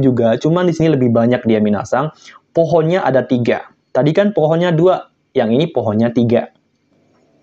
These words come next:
Ketika digabung, gimana ya kira-kira jadinya?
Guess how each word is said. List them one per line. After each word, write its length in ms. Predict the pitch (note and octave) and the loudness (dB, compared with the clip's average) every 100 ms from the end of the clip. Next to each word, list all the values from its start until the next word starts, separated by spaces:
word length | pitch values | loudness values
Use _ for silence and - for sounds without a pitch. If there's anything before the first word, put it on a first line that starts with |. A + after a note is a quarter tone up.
| _ - _ _ _ - | _ -20 _ _ _ -10
Ketika 320 | F3+ F#3+ F#3 | -4 -2 0
digabung, 720 | E3 C#3+ C#3 C3 D#3+ A#3 B3 - _ | 2 2 2 2 2 2 -2 -10 _
gimana 480 | C3+ C#3 C#3+ F3 F3+ | 2 4 4 2 0
ya 80 | B2 | 0
kira-kira 320 | A#2 A2+ A#2+ | 0 0 0
jadinya? 560 | A#2 A2 G#2+ G#2+ E3+ | 2 2 2 0 -4